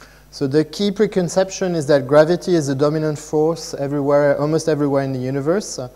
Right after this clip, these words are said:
and our aim is to understand the long-term evolution of self-gravitating system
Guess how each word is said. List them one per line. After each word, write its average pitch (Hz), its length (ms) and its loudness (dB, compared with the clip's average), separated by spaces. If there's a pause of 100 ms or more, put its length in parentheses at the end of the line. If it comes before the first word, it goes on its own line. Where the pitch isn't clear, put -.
(440)
and 135 140 -4
our 156 260 2
aim 185 300 2
is 180 140 -2
to 170 120 -4
understand 156 720 -4
the 147 80 2
long-term 160 500 0
evolution 156 540 0
of 143 120 -2
self-gravitating 151 800 0
system 190 500 -4